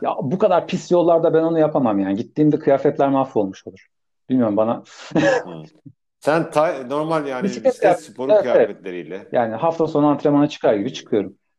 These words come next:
Speaker 1: Sadece bir
Speaker 2: Çıkıyorsun, vardığında, vardığında kıyafetlerini değiştiriyorsun. Yani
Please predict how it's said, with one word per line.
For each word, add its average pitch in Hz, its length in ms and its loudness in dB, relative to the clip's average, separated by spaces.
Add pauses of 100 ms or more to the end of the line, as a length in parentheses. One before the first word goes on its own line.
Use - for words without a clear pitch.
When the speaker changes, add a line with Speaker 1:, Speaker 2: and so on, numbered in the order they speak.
(340)
Speaker 1:
Sadece 185 440 2
bir 196 120 4 (260)
Speaker 2:
Çıkıyorsun, 120 760 -8
vardığında, 127 680 -2 (240)
vardığında 127 960 -4
kıyafetlerini 117 520 -6
değiştiriyorsun. 98 400 -10
Yani 113 300 -8